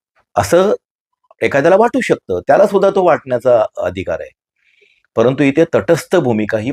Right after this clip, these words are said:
पोलिसांची पाहिजे. एखादी व्यक्ती तक्रार करू शकते, "आम्हाला असं वाटतं, यांचं असा असा डाव दिसतो."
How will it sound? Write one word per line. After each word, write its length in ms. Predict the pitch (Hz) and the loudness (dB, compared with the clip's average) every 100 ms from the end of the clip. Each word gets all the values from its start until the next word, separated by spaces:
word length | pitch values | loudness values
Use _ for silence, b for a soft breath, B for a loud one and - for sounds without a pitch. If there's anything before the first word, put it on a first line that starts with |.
| - | -2
पोलिसांची 560 | 120 127 127 110 104 | -2 -2 -4 -6 -6
पाहिजे. 420 | 85 69 - - _ _ _ _ _ _ _ _ _ _ | -4 -4 -6 -20 _ _ _ _ _ _ _ _ _ _
एखादी 300 | 80 107 120 | -2 0 2
व्यक्ती 280 | 131 117 135 | 2 0 -4
तक्रार 340 | - 120 147 151 | -2 0 0 0
करू 220 | 180 208 | 0 0
शकते, 300 | 170 131 123 | -2 0 2
"आम्हाला 300 | 107 123 131 | 4 4 2
असं 160 | 123 | 2
वाटतं, 320 | 151 170 - 170 | -2 -2 2 2
यांचं 460 | 127 113 123 120 | 2 0 2 2
असा 160 | 110 117 | 2 -2
असा 140 | 113 | -2
डाव 200 | 107 113 | 2 2
दिसतो." 440 | 104 98 - 90 | 0 -8 -8 -12